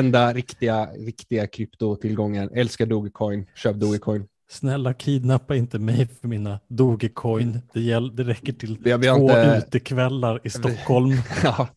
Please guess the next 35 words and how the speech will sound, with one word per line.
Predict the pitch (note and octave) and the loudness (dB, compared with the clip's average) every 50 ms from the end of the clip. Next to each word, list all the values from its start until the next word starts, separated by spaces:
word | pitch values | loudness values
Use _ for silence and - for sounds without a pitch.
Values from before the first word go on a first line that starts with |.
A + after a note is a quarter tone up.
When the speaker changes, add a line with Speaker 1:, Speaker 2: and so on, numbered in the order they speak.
| _ _ _ - F#3 B3 C4+ C4+ - - | _ _ _ -4 -4 -4 -4 -6 -12 -2
Speaker 1:
kan-, | - E3+ F3+ G3 | 0 0 0 0
kanske | - - D3+ F3 | -2 0 0 2
lite | G3+ F#3 E3 - - D3 | 4 4 2 2 0 0
mer. | C#3+ C3 G#2+ | 2 2 2
Det | G2+ A#2+ | 2 2
har | C3+ | 0
ändå | C3 B2+ B2+ | 0 -2 -4
haft | B2 - _ | -6 -6 _
ganska | - A#2 G#2+ - A2+ | -8 -8 -6 -6 -8
flyt | G#2+ - B2 A#2 A2 G#2+ _ | -6 -2 0 0 0 -2 _
med | A2 G2+ G2 | -6 -6 -6
det. | - G#2+ A2 _ _ _ _ _ _ _ _ _ _ _ _ _ _ - | -6 -10 -16 _ _ _ _ _ _ _ _ _ _ _ _ _ _ 0
Speaker 2:
Ja, | B2+ | 2
Speaker 1:
Ehm. | A#2+ A#2 A#2+ A#2 A2+ A2+ A2+ A2 A2+ | 4 4 4 4 4 2 2 0 0
Speaker 2:
men, | B2 B2 A#2+ B2 | -2 -4 -4 -4
men | B2+ B2+ B2+ | -4 -4 -2
det, | B2 B2+ B2+ C3 | 0 0 0 0
det | A#2+ C3+ C#3+ | -2 -2 -2
är | B2+ | -2
inte, | B2+ B2+ - A#2+ | -2 -2 -6 -6
det | C3 C3 | -4 -4
är | B2+ | -4
inte | B2 B2+ A#2 | -2 -2 -4
mycket | G#2+ A#2+ A#2 A#2+ - B2 - | -2 -2 -4 -4 -6 -10 -6
pengar. | - A2+ G#2 G#2+ B2 A#2 A2 G#2+ | -4 -4 -4 -2 -2 -2 -2 -2
Speaker 1:
Nej, | A2 A2 A2 A2 A2 A2 | 0 0 0 0 0 -2
Speaker 2:
Men, | B2 B2+ | -2 -2
Speaker 1:
nej, | A#2+ A#2 A2+ A2+ | -2 -2 -2 -2
Speaker 2:
men, | A#2 A#2 | -2 -2
Speaker 1:
nej, | A2+ B2 A2 A#2+ | -2 -2 -2 -2
Speaker 2:
men | A#2 A#2 | -4 -4
Speaker 1:
nej, | A#2 A2 F#2+ F#2+ C#3 | -4 -6 -6 -6 -8
Speaker 2:
it's, | B2+ - - | -10 -6 -6
Speaker 1:
nej. | A#2 G#2 A#2+ | -6 -4 -4
Speaker 2:
it's, | E3 D3+ - - - - - - | -4 -6 -6 -8 -18 -18 -18 -18